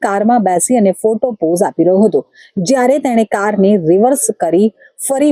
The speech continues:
વાળવાનો પ્રયાસ કર્યો, ત્યારે અચાનક કારનું બ્રેક ફેલ થયું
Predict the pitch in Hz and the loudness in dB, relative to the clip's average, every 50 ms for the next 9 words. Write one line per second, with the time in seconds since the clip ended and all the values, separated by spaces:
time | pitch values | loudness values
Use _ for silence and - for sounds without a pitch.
0 | 233 208 196 185 190 214 247 262 240 196 - 170 170 175 180 180 - - 226 254 | 2 2 2 2 2 2 2 2 2 2 2 0 0 0 0 -2 -2 -4 0 0
1 | 285 294 294 302 277 277 254 - - - 196 - - - 208 190 196 226 240 220 | 0 2 2 2 2 0 0 -2 -2 -6 -8 -6 -4 -4 -4 -2 0 0 0 0
2 | - - _ _ _ _ - 220 202 208 214 214 226 220 226 226 185 151 - 190 | -2 -6 _ _ _ _ -8 -6 -4 -4 -2 2 2 2 2 0 -4 -2 -2 -2
3 | 185 190 _ - - - 208 196 208 226 214 240 233 262 311 381 | -2 -2 _ -12 -12 -8 -4 -2 -2 0 0 2 2 2 2 0